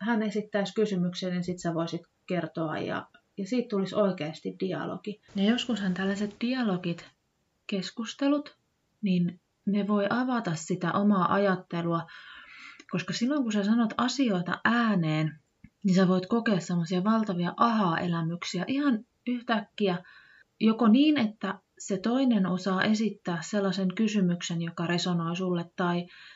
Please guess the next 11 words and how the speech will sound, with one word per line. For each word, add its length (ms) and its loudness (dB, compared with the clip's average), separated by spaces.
tai 160 4
sit 220 0
jo 140 4
vaan 180 4
pelkästään 760 0
sen 400 -4
sun 260 4
oman 420 4
ääneen 560 4
lausuman 560 2
aikana, 720 2